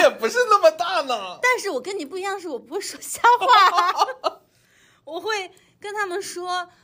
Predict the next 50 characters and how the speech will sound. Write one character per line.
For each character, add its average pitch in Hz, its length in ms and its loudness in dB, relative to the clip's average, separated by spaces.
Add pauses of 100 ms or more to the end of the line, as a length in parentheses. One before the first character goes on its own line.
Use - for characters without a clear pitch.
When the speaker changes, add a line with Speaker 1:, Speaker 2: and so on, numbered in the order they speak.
Speaker 2:
呃， 240 180 -6
我 233 160 -4
去 302 220 -14
哪 233 200 -12
儿 123 100 -16
了， 202 160 -10
我 196 100 -12
计 208 180 -16
划 262 200 -4
什 233 120 -16
么 226 140 -12
时 240 160 -14
间 262 260 -8
走。 196 440 -10 (440)
而 302 120 0
且 330 160 0
呢， 254 340 0 (240)
我 220 100 -4
特 240 140 -2
别 359 160 6
有 233 140 6
意 262 140 0
思 247 120 -4
的 202 80 2
一 220 80 0
点 202 200 -8
就 202 120 -8
是， 170 240 -6 (220)
我 277 100 2
每 392 180 4
次 - 140 -8
都 220 160 2
觉 208 180 -4
得 180 100 -4
啊， 156 200 -6
我 196 100 -8
是 254 100 -10
特 - 160 -8
别 285 100 2
有 196 140 0
良 185 320 -6
心 254 180 -6
的 233 120 -4
交 214 200 -4
接 208 160 -4
工 208 180 -10
作 214 100 -6
的 160 120 -4
类 180 160 -6
型。 160 220 -10